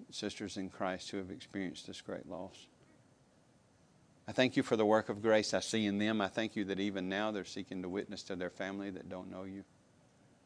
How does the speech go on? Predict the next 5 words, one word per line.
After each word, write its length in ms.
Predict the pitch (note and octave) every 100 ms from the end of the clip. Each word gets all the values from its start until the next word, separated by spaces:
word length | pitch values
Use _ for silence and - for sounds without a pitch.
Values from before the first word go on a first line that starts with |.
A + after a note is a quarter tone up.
| - _ _ _ - - - _ _ _ - _ _ - - - - - - - _ -
Lord, 300 | C3 B2 G#2+
have 180 | G#2+
mercy 400 | G2+ G#2+ - G#2
on 160 | G2 F#2+
us. 280 | F2+ -